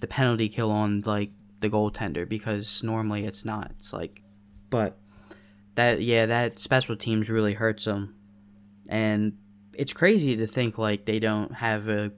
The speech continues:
at least good power play. I mean, I could argue that their penalty kill suffers because Jones and Werenski play so much, and then they also have to probably log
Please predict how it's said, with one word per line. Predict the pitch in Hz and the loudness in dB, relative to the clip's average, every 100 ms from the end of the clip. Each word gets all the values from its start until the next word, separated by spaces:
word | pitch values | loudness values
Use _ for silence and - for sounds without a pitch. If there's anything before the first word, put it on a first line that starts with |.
| - | -8
at | 120 107 | -4 -2
least | 123 - | -2 0
good | 113 101 | 0 0
power | - 117 110 | 0 2 2
play. | 101 110 101 98 - - - - - - - - - - - | 0 -2 -2 -4 -12 -20 -20 -20 -20 -20 -20 -20 -20 -20 -2
I | 117 | 2
mean, | 113 104 104 - - - - | 4 2 0 -6 -16 -6 6
I | 135 | 6
could | 131 | 8
argue | 131 127 123 123 120 | 6 6 4 0 2
that | 117 110 | 2 2
their | 113 107 | 0 0
penalty | - 127 113 110 | 0 2 2 0
kill | 113 104 | -2 -2
suffers | - 113 - 104 | 0 0 0 -2
because | 107 101 120 117 110 104 | -4 -4 0 2 2 0
Jones | - 113 113 110 104 | 0 2 4 2 0
and | 107 107 | 0 0
Werenski | 107 110 104 - 104 | 0 0 -2 -6 -6
play | - 117 110 104 101 | 0 2 4 2 -2
so | - - 117 | -4 0 0
much, | 104 110 104 - | 2 2 0 -2
and | 104 | -2
then | 104 101 101 101 - - | -2 -2 -2 -6 -16 -14
they | - 110 | -4 -2
also | 104 104 107 | -2 -2 -4
have | 107 101 | -4 -6
to | - 101 101 | -6 -6 -4
probably | 113 107 104 | -4 -2 -2
log | 104 101 101 | 0 0 0